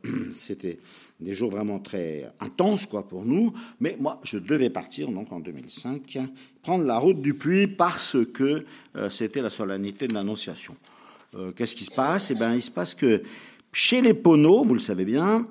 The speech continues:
<clears throat> euh, Henri m'avait invité pour, euh, cette fête de l'Annonciation. Et, euh, quand, euh, le vingt-cinq mars tombe le vendredi saint, alors on reporte, euh, la fête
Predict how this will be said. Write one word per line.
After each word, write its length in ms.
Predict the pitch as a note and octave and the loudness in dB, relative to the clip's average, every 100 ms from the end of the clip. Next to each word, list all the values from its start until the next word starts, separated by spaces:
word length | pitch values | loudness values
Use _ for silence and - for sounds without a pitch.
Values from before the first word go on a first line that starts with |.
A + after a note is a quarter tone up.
| - | -4
<clears throat> 640 | C#3+ C3+ C3 A2+ F#2+ - - | -2 2 4 4 2 -2 -6
euh, 680 | A#2 G#2+ G#2 G2 G2 F2+ E2+ C2+ - _ _ _ _ _ - - | -4 -2 0 2 0 0 -4 -8 -18 _ _ _ _ _ -8 2
Henri 220 | B2 B2+ | 4 6
m'avait 240 | A2+ G2 | 6 4
invité 400 | G#2 G2 G2+ A2+ | 0 0 -2 -2
pour, 300 | G2+ F#2+ D2 | -4 -4 -6
euh, 120 | E2+ D2 | -8 -14
cette 300 | - - G2 | -12 -10 -8
fête 140 | A#2 G#2+ | -4 -2
de 60 | |
l'Annonciation. 600 | G#2 G2 F#2+ F#2+ B2 F3+ E3+ | -2 -2 -2 -6 -6 -4 0
Et, 240 | C#3+ G#2 - - - - - | 2 2 -4 -18 -20 -14 -6
euh, 500 | G2+ G2 F#2+ F#2 F#2+ - | -2 0 -2 -4 -8 -8
quand, 360 | - F#3 C#3+ - - - _ - _ _ | 2 4 4 2 -16 -20 _ -20 _ _
euh, 160 | - F#2+ | -4 -2
le 140 | F2+ | 0
vingt-cinq 520 | G2 F#3+ B3 - F3+ D#3 | 2 4 4 4 2 2
mars 400 | D3+ A2+ - - | 2 0 -4 2
tombe 280 | D#3+ C3+ G#2 | 6 6 6
le 80 | |
vendredi 480 | G#2 C3 A#2 A2 G#2 | 4 4 4 0 -2
saint, 420 | - C3+ D3 B3 C4 - - - | -2 0 2 0 -4 -12 -20 -10
alors 420 | A2+ A#2+ G#2+ F#2+ | -2 0 0 -2
on 120 | G#2+ G#2 | -8 -6
reporte, 760 | B2+ F#3 - D3 - - - A2 - - - _ | -4 -4 2 2 0 -12 -8 -6 -8 -16 -20 _
euh, 260 | - F#2 F#2 | -6 -4 -2
la 180 | F#2+ G#2 | -4 -6
fête 540 | - - B2+ - - | -4 -2 -2 -4 -20